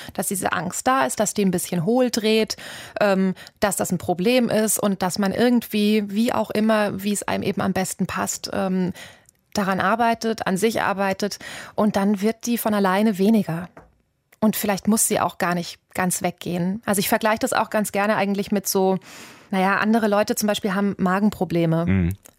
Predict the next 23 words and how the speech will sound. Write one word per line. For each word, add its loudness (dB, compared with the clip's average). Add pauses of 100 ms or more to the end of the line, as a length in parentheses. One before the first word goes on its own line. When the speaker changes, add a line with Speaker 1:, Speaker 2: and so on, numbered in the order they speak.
Speaker 1:
wenn's 2
ihnen 0
schlecht -2
geht. -4 (480)
Oder 0
andere -2
kriegen 0
einen 4
Migräneanfall. 0
Speaker 2:
Mhm. 2 (640)
Speaker 1:
Letztlich 0
ist 0
das -2
aber 2
ja 2
immer 2
nur 2 (320)
ein 6
Symptom 2 (120)
und 2
nie 8
die 2
Ursache. 0